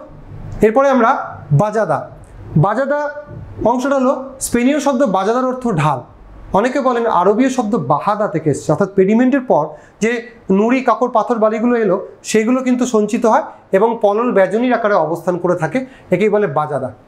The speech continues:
এরপর আমরা চলে আসছি প্লায়া। এই প্লায়াটা দেখো এক ধরনের হ্রদ। দেখো ভালো করে, শুষ্ক মরু অঞ্চলে আমরা প্রথমে অপসারণ গর্ত বা ডিফ্লেশন হোলের কথা পড়েছিলাম, যে বায়ু অপসারণের ফলে গর্ত তৈরি হয় এবং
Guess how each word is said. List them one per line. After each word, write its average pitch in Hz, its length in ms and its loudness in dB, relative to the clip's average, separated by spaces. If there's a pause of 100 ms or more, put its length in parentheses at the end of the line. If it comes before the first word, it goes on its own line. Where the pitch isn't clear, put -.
(440)
এরপর 294 240 2
আমরা 311 160 0
চলে 294 140 0
আসছি 302 160 -2 (200)
প্লায়া। 208 280 4 (640)
এই 302 80 2 (120)
প্লায়াটা 277 440 2
দেখো 208 180 0 (280)
এক 196 140 0
ধরনের 220 340 -2
হ্রদ। 156 260 2 (580)
দেখো 180 180 0 (240)
ভালো 190 180 2
করে, 135 120 -2 (320)
শুষ্ক 269 220 -2 (160)
মরু 247 140 4 (100)
অঞ্চলে 277 280 0
আমরা 233 180 0
প্রথমে 240 220 0 (100)
অপসারণ 240 440 0
গর্ত 240 220 -2
বা 226 60 4 (100)
ডিফ্লেশন 214 420 0
হোলের 190 260 2
কথা 196 180 -2
পড়েছিলাম, 165 340 0 (440)
যে 214 80 4 (120)
বায়ু 180 200 2 (120)
অপসারণের 220 320 -2
ফলে 233 120 0 (100)
গর্ত 170 200 0 (120)
তৈরি 185 200 2
হয় 127 100 -6 (360)
এবং 240 100 4